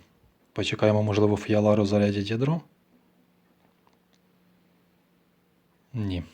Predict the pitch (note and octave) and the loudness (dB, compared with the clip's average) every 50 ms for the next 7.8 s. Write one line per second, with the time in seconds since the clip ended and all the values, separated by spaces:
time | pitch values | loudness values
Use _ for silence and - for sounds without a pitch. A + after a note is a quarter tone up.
0 | _ - - F#2+ F2+ G2 G#2+ G2+ G2 F#2+ G2+ F#2+ F#2+ F2+ F2+ E2+ - - - - | _ -14 -10 -8 -8 -6 -4 -4 -4 -4 -4 -4 -4 -4 -6 -6 -8 -10 -10 -12
1 | E2 - _ _ _ _ _ _ _ _ _ _ _ _ _ _ _ _ _ _ | -16 -18 _ _ _ _ _ _ _ _ _ _ _ _ _ _ _ _ _ _
2 | _ _ _ _ _ _ _ _ - - _ - - - A2+ A#2 B2+ C3 C#3 C3 | _ _ _ _ _ _ _ _ -20 -20 _ -20 -16 -8 -6 -4 0 0 2 2
3 | C#3+ C3 B2 A#2+ A#2+ A#2+ G#2 - A#2+ G#2+ - - A2 G#2 G#2+ G#2+ G#2+ G#2+ G2+ G#2+ | 2 2 2 2 0 0 0 0 0 0 0 0 0 2 2 4 4 2 2 2
4 | G#2 G2+ G2 F2+ F2 - F#2+ - - E2+ - - F#2+ E2+ G2+ G#2 G#2 - G2+ - | 0 0 0 -2 -2 -6 -8 -6 -8 -8 -6 -4 -4 0 0 0 0 0 -2 -6
5 | G2 F#2 - G2 F2+ F#2+ G2 F#2+ F#2 F2+ F2 F2+ F2+ F#2 - - - - - - | -6 -6 -4 -4 -2 0 0 2 0 0 -2 -2 -4 -4 -6 -6 -6 -8 -6 -4
6 | B2+ C3+ C#3+ C#3+ - G2+ - G#2 G2+ G2+ G2+ F#2+ - - F#2 G#2+ G#2 A2+ C3+ C#3 | -2 -2 -2 0 -2 -4 -2 0 0 0 0 -2 -2 -4 -4 -2 0 0 0 -2
7 | - G#2+ - - G#2 G2 G2+ F#2+ G2+ F#2 F2+ F2+ F2 F#2 F2 | -2 -6 -8 -6 -6 -4 -4 -4 -4 -4 -6 -6 -8 -10 -12